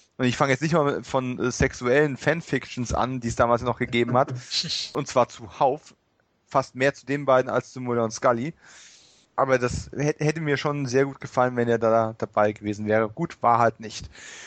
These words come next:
Speaker 1: Was haben wir noch gehabt? Ach ja, <laughs> der Optiziertisch, äh, und Six Feet Unders Lauren Ambrose in Lack und Leder. Ähm, da hat man natürlich auch nochmal <laughs> eins draufgelegt.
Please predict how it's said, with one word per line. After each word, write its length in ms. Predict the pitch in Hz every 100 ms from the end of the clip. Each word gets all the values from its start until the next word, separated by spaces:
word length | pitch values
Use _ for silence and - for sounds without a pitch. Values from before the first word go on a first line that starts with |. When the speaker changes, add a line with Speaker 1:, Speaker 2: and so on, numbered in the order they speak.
| - - -
Speaker 1:
Was 240 | 113 -
haben 100 | 135
wir 80 | 127
noch 160 | 139
gehabt? 160 | - 127
Ach 140 | 156 -
ja, 280 | 208 127 101 -
<laughs> 320 | 143 151 -
der 100 | 110
Optiziertisch, 800 | 147 - - 165 170 117 101 - -
äh, 200 | 113 117
und 300 | 123 120 113 - - - - - -
Six 280 | - 196 -
Feet 180 | 185 113
Unders 340 | 165 170 139
Lauren 300 | 135 151 151
Ambrose 460 | 135 151 156 147 135
in 60 |
Lack 200 | 131 139
und 120 | 135
Leder. 500 | 123 139 156 156 156
Ähm, 300 | 120 131 131 117
da 120 | 117
hat 140 | 135
man 120 | 156 135
natürlich 320 | 131 120 -
auch 160 | 165
nochmal 260 | 185 175 156 -
<laughs> 540 | 196 170 - 170 175
eins 160 | - 165
draufgelegt. 920 | 185 160 170 - 170 180 170 - -